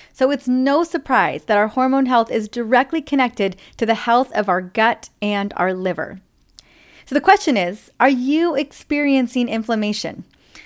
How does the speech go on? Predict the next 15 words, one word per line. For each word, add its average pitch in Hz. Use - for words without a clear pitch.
I 262
want 359
to 403
take 311
a 311
moment 277
and 226
point 262
out 240
some 240
of 226
the 226
most 226
common 320
symptoms 196